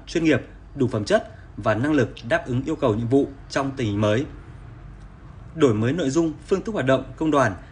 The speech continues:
đáp ứng yêu cầu tình hình mới. Xây dựng nguồn tài chính đủ mạnh để thực hiện tốt chức năng, nhiệm vụ của tổ chức công đoàn. Tăng cường sự lãnh đạo của Đảng đối với các tổ chức và hoạt động công đoàn và hoàn thiện chính sách pháp luật,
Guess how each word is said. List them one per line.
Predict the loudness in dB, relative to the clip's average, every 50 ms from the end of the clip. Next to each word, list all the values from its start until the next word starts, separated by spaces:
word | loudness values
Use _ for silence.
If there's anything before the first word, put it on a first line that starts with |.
| -18 -16 -8
đáp | -4 -2 -2 -2 -2 -4
ứng | -2 -2 -2 -2
yêu | -2 -2 -2
cầu | -2 0 0 0 0 0
tình | -2 -4
hình | -4 0 2
mới. | 2 2 2 0 -2 -6 -12 -18 -20 -20 -20 -20 -18 -18 -18 -18 -18 -18
Xây | -18 -10 -4 -2 0
dựng | 2 2 0 0 -2 -4 -4
nguồn | -2 -2 -4
tài | -2 -2 -4 -4
chính | -2 -4 -4 -4 0
đủ | 0 2
mạnh | 2 2 0 0 -2 -8 -16 -12 -8
để | -6 -6
thực | -4 -2 -2
hiện | -4 -2 -2
tốt | 0 0 0 0 -2 -10
chức | -8 -6 -4
năng, | -2 -2 -2 -2 -4 -2 0
nhiệm | 0 0 2
vụ | 4 4 2 2 0 -4
của | -8 -8
tổ | -8
chức | -6 -8 -8 -6
công | -2 2
đoàn. | 4 6 6 4 4 -2 -8 -12 -12 -14 -14 -14 -14 -14 -14 -14 -12 -8 -2
Tăng | 0 0 0 4
cường | 4 4 4 4
sự | 0 -4 -4
lãnh | -4 0
đạo | 0 0 0 -2 -4
của | 0
Đảng | 2 2 2 2 0 -4 -8 -6
đối | -6 -4
với | -4 -4
các | -6 -6 -2 0
tổ | 0 0
chức | 2 0 0 -2 -2 -8 -10 -6
và | -4
hoạt | -4 -2 -2
động | -4 -4 -4 -4
công | -2 2
đoàn | 4 4 4 4 2 -2 -10 -16 -16 -16 -16 -12 -8
và | -2 0 2 2
hoàn | 2 2 0 0 2 4
thiện | 4 2 2 0 -4 -8
chính | -4 -4 -4
sách | -2 -2 -2 -2 0
pháp | 0 2 4
luật, | 4 4 2